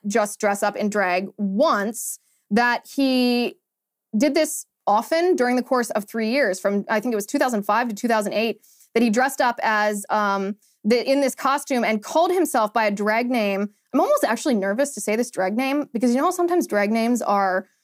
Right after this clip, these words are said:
um, I don't know what the proper term is, but drag names like Hell in a Handbasket, <laughs> they have some, some other meaning, and oftentimes they're sexual. So, um, he dressed up as this drag queen named Katara Ravachi, and, um, this, this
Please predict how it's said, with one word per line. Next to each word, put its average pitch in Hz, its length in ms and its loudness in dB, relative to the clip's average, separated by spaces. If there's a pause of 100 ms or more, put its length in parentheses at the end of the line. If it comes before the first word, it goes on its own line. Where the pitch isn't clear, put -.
(420)
um, 190 640 0 (600)
I 233 60 0
don't 294 140 4
know 285 60 4
what 285 100 2
the 226 80 -2
proper 233 280 -2
term 226 300 -2
is, 190 140 2
but 196 160 -6 (140)
drag 233 200 2
names 233 220 0
like 208 140 0
Hell 254 280 -2
in 226 80 0
a 190 80 -2
Handbasket, 220 1080 -2 (200)
<laughs> - 220 -18
they 277 240 4
have 294 160 0
some, 285 500 0 (280)
some 285 220 0
other 247 280 2
meaning, 240 280 0
and 202 80 0
oftentimes 240 400 0
they're 214 120 -4
sexual. 226 480 -2
So, 196 400 -2 (340)
um, 262 460 2 (160)
he 285 200 4
dressed 330 280 0
up 440 100 -2
as 277 220 2
this 269 180 0
drag 233 300 0
queen 214 260 0
named 208 240 0
Katara 233 460 0
Ravachi, 196 720 0 (100)
and, 214 460 0
um, 208 460 0 (380)
this, 302 400 0
this 294 360 0